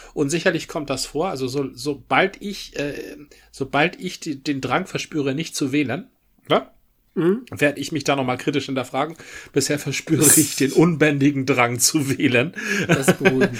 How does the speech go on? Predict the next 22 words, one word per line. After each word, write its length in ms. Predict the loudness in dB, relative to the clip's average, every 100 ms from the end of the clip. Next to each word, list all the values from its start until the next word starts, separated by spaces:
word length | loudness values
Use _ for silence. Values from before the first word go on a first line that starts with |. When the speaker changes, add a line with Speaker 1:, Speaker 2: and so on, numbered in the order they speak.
| -6
Speaker 1:
<laughs> 80 | -4
Ich 140 | -2
verstehe 380 | -2 2 4 2
auch 80 | 0
den 160 | -4
unbändigen 640 | -2 0 2 2 0 -4
Drang, 260 | -4 -4 -4
mich 160 | -6 -6
in 80 |
die 80 | -6
Gesellschaft 640 | -4 -2 -2 -2 -6 -4 -4
einzubringen, 640 | -4 -4 -8 -8 -8 -10
sowohl, 680 | -14 -12 -4 0 0 0 -8 -16 -20 _
äh, 100 | -10 -10 -10 -12
äh, 20 | -10
körperlich, 760 | -6 -4 -4 -4 -4 -8 -16
indem 260 | -12 -10 -10
ich 180 | -10 -12
an 240 | -12 -12
großen 680 | -8 -4 -2 -4 -8 -14 -20 _ _
nationalen 720 | -8 -6 -6 -6 -6 -8 -6
Surveys 720 | -4 0 0 0 -4 -4 -6